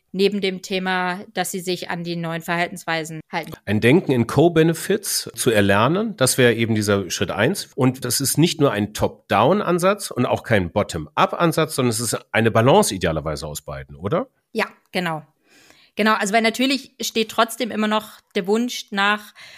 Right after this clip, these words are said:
Speaker 1: einer Verhaltensänderung oder einer, einem, äh, veränderten Weg oder einer neuen Richtung oder einem neuen Denken. D-, der kommt jetzt nicht irgendwie, äh,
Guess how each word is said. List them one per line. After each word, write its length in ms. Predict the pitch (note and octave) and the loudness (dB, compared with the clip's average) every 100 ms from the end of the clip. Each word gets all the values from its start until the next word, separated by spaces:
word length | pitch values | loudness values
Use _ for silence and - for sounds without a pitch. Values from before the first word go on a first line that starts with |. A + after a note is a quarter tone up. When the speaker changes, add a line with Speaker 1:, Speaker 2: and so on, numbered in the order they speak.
| - | -12
Speaker 1:
einer 220 | - G3 G3 | -4 -2 -2
Verhaltensänderung 800 | F#3+ A3 B3 B3 F#3 F3+ F#3+ G3+ | -4 -4 -4 -6 -6 -6 -6 -6
oder 200 | G#3 F#3 | -2 -2
einer, 400 | F#3+ F#3 F#3 - | 0 0 -2 -2
einem, 400 | F#3 F#3 F3+ - | -6 -8 -10 -14
äh, 180 | - G3+ | -18 -12
veränderten 840 | G3+ F#3+ G#3+ A3+ G#3+ G#3 G3 F#3 F#3 | -6 -4 0 0 0 -4 -6 -8 -6
Weg 380 | G3 A#3 A#3 - | -4 -2 -4 -6
oder 260 | G3+ F#3 F3+ | -2 0 0
einer 200 | F#3+ F#3 | -2 -4
neuen 280 | F#3+ G#3+ | -2 -2
Richtung 520 | G#3 B3+ - G3+ F#3+ F3+ | -2 -4 -2 -2 -4 -6
oder 180 | F3+ | -4
einem 160 | F3+ F#3 | -4 -4
neuen 240 | F#3 G3 | -4 -4
Denken. 520 | F#3+ A3+ B3+ G3 A3 B3+ - - - - | -2 -2 -4 -6 -6 -8 -14 -18 -20 -12
D-, 160 | G#3 G3 | -12 -4
der 440 | G3 G3 G3 F#3+ - | 0 4 4 2 -4
kommt 220 | - G#3+ G#3+ | -4 -2 0
jetzt 160 | G#3 | -2
nicht 360 | G#3+ A3+ - - | -2 -2 -6 -6
irgendwie, 680 | G#3+ G#3 G3+ G3+ G3+ G3 G3 | -4 -4 -6 -6 -2 -2 -2
äh, 560 | G3 - F#3 F#3 F#3 | -2 -2 -2 -2 -4